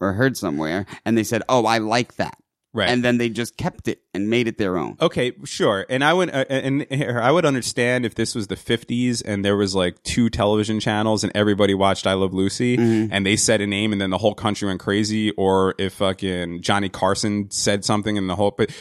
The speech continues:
Speaker 2: that doesn't happen anymore. There's so many outlets out there, uh, for entertainment and stu-,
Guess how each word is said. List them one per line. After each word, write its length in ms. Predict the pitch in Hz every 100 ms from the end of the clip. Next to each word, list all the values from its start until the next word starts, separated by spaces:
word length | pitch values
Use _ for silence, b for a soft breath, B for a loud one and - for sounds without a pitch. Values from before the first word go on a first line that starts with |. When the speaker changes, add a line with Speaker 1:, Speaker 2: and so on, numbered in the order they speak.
| B B
Speaker 2:
that 160 | 139
doesn't 220 | 156 123
happen 380 | 98 143 135 95
anymore. 460 | 85 85 87 90 87 b b
There's 200 | 120 123
so 360 | - - 143 139
many 320 | 127 110 - -
outlets 520 | 113 - 104 95 -
out 220 | 87 -
there, 440 | 90 87 87 87
uh, 200 | 98 92
for 180 | - 107
entertainment 680 | 101 101 - 107 101 95 90
and 160 | 87 90
stu-, 180 | -